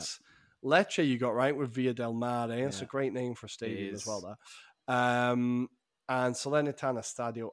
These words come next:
Speaker 1: Arecchi. Mapei Stadium, you got right.
Speaker 2: Yeah.
Speaker 1: And Udinese is Stadio Friuli, which is the
Speaker 2: Friuli.
Speaker 1: region that
Speaker 2: Mm.
Speaker 1: Udine is in. That's pretty good, Adam. That's not bad. When I,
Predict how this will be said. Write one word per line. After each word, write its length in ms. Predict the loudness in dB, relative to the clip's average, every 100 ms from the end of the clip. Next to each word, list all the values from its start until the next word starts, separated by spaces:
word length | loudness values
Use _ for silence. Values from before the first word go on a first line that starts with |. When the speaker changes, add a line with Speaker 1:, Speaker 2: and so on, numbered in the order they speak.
| -8
Speaker 1:
Arecchi. 800 | -4 -2 -4 -2 4 6 4 0 _ _ -6
Mapei 560 | 0 2 2 2 2 2
Stadium, 600 | -2 -2 0 -2 -2 -2
you 120 | -6
got 220 | -6 -4
right. 400 | 0 0 0 -2 -8 -10
Speaker 2:
Yeah. 60 |
Speaker 1:
And 100 | -10 -2
Udinese 680 | -2 0 2 4 2 0 -4 -6
is 260 | -10 -12 -6
Stadio 520 | -2 -2 -2 -2 -2 -6 -14
Friuli, 760 | -10 -8 -8 -8 -8 -10 -12 -12
which 180 | -10 -8
is 160 | -8 -8
the 120 | -6
Speaker 2:
Friuli. 200 | -6 -8
Speaker 1:
region 720 | -10 -10 -12 -14 -14 -14 -10 -8
that 200 | -6 -8
Speaker 2:
Mm. 240 | -10 -10
Speaker 1:
Udine 240 | -10 -12 -14 -18
is 240 | -20 -18 -10
in. 300 | -6 -4 -6 -12 -20 -20 -8 -2
That's 220 | -2 0
pretty 240 | 0 2
good, 180 | 4 6
Adam. 200 | 6 6
That's 140 | 2 0
not 160 | 2
bad. 300 | 6 6 6 4
When 200 | 6 8
I, 200 | 6